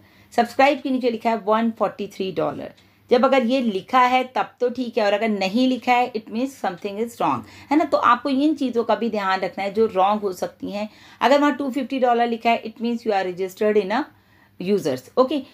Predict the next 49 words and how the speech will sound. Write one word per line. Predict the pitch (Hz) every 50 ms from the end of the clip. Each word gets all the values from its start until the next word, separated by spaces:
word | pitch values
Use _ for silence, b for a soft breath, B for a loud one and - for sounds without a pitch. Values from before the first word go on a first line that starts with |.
| B B _
तो | 302
ये | 302 247 277
आपको | 277 262 262 262 - 262
चीज़ें | 226 - 233 214 233 240
ध्यान | 226 220 208 190 185 180 175
रखनी | 165 165 - - 170 170
है। | 175
तो | 175 - 240
अगर | - - 226 240 233
टू | 220 247 233
फिफ्टी | 220 233 220 - 240 226
का | 214 233
है, | 220 220 226 226
तो | 226 240
आपको | - - 175 170 - - 190
ये | 196 202 196
ध्यान | 208 214 214 208 214
रखना | 214 208 233 226
है, | 214
वन | 190 226 240 240
फिफ्टी | 233 240 220 233 220
डॉलर | 220 202 196 190 196 196
है, | 202 233 254
तो | 247 -
आप | - - 180 175 - -
उसको | - - -
आगे | 214 185 170 202
प्रोसीड | 214 - 208 175 - - - -
करिए। | - - - - - - 175
जैसे | 180 240 262 262 320
ही | 330 339 339
आप | 320 311 311 285
आगे | 247 233 233 262
बढ़ेंगे, | 247 254 247 254 247 247
तो | 233 254
pay | - _ - 254 269
now | 262 262 247 247 247 247
का | 233
ऑप्शन | 226 220 220 - 226 220 226
है, | 226 226 -
pay | - 262 269 277 247 214
with | 254 254 254 - _ _ _ _ 202
credit | 214 214 196 226 220 - - 220
card | 208 208 208 208 - -
और | 190 185
डेबिट | 175 160 180 175 170 190 185 -
कार्ड, | - 190 185 185 180 170 -
वीज़ा | 180 175 165 160 190 180
कार्ड | 175 - 180 175 180 175